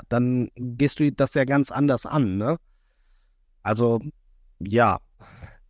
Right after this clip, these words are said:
Also schon, ich behaupte auch, du bekommst einfach mal mehr Akkulaufzeit. Wenn du aber jetzt auch hier von einem S vierundzwanzig Ultra ausgehst,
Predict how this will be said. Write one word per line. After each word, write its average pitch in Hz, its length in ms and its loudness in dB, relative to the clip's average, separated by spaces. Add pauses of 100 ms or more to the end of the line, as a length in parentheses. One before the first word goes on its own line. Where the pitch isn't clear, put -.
(140)
Also 127 220 2
schon, 160 320 4
ich - 120 -4
behaupte 120 360 0
auch, - 80 -2
du 127 80 -4
bekommst 123 320 0
einfach 117 180 0
mal 117 140 4
mehr 117 260 2
Akkulaufzeit. 110 720 -2
Wenn 156 160 2
du 175 100 6
aber 143 140 2
jetzt 143 180 -2
auch 147 140 -4
hier 147 180 0
von 131 260 0
einem 127 120 0
S - 240 -10
vierundzwanzig 131 580 0
Ultra 139 380 0
ausgehst, - 680 -2